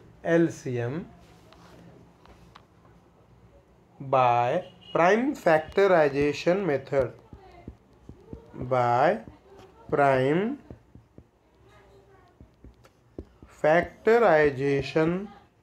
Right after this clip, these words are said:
method। हम इस method से क्या करेंगे?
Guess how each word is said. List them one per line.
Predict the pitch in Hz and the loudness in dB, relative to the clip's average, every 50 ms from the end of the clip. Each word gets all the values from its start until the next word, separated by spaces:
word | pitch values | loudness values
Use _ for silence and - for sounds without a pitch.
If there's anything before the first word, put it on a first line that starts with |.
| _ _ _ _ - - - - _ _ _ - | _ _ _ _ -20 -20 -20 -20 _ _ _ -6
method। | 151 147 139 135 - - 147 143 135 - - - _ _ _ _ _ - - - - - _ _ _ - _ - | -4 -4 -4 -4 -2 -2 -2 -2 -2 -4 -8 -20 _ _ _ _ _ -20 -20 -20 -20 -20 _ _ _ -20 _ -12
हम | - 147 175 170 143 147 170 208 277 302 - _ _ _ _ _ _ _ _ | -2 0 0 0 0 -2 -4 -4 -6 -8 -12 _ _ _ _ _ _ _ _
इस | 208 233 233 - - | -8 -8 -8 -6 -6
method | 294 269 240 214 - - 165 156 139 131 | -2 0 0 0 0 0 0 0 0 0
से | 123 - - 143 139 143 160 196 247 - - - _ _ _ _ _ - | -2 -4 0 2 2 4 4 2 2 -2 -4 -12 _ _ _ _ _ -2
क्या | 190 214 | -2 -2
करेंगे? | 233 240 262 262 269 262 247 202 151 | 2 2 2 2 4 2 2 2 0